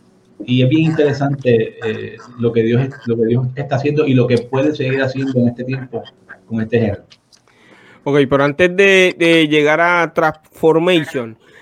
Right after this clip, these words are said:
Speaker 1: Ujú.
Speaker 2: eh, yo quiero hacerte una pregunta. Eh, tu versión punto com, tú, esa es tu idea, ok,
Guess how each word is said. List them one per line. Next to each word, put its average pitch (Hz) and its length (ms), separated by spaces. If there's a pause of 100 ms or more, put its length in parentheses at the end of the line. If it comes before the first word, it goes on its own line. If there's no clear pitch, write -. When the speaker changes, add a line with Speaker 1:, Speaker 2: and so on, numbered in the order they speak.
Speaker 1:
Ujú. 135 160
Speaker 2:
eh, 135 500 (120)
yo 139 180
quiero 156 200
hacerte 170 340
una 180 180
pregunta. 147 760
Eh, 127 460 (1500)
tu 165 160
versión 165 440
punto 208 440
com, 123 340 (540)
tú, 180 400
esa 180 180
es 208 80
tu 196 100
idea, 160 460
ok, 143 160